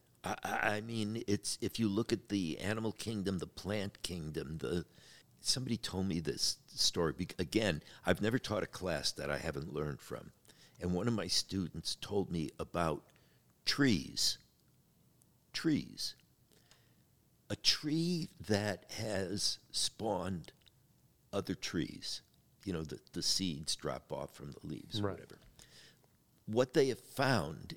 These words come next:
Speaker 1: is that there is a communication that is probably, I mean, we talk about smartphones and all, all of those things now,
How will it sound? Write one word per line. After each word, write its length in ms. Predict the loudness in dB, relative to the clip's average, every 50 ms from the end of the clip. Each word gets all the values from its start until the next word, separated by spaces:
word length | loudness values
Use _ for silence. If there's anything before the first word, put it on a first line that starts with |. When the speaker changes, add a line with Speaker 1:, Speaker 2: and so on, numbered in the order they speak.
| -6 0
Speaker 1:
is 440 | 2 4 4 4 2 2 0 0 0 -4 -12 -6 -2
that 240 | -2 -2 -2 0 2
there 320 | 2 4 4 4 2 0 0
is 380 | 0 0 2 2 2 0 -2 -2 -4
a 80 | -6 -8
communication 1080 | -6 -6 -4 -2 -2 0 -2 -2 -2 -4 -2 0 0 2 2 0 -2 -2 -6 -10 -14 -20 _ _ _ _ _ _ -20 -20 _ _ _ _ _ _ -20 -20 -20 -20 -12 _ 2
that 140 | 4 4 4
is 100 | 2 0
probably, 560 | 2 4 4 4 4 2 0 0 2 2 4
I 40 | 4
mean, 120 | 2 2
we 80 | 2 0
talk 240 | -2 -2 -4 -4 -4
about 280 | -2 -2 -2 -2 -2
smartphones 800 | -2 -4 -2 0 0 0 -2 -2 0 0 0 0 0 -2 -2 -4
and 100 | -4 -2
all, 240 | -2 -2 -2 -4 -6 -6
all 200 | -2 0 0 0
of 80 | 0 -2
those 300 | -4 -4 -4 -4 -4 -4
things 280 | -4 -8 -10 -10 -10 -8
now, 200 | -8 -8 -8 -10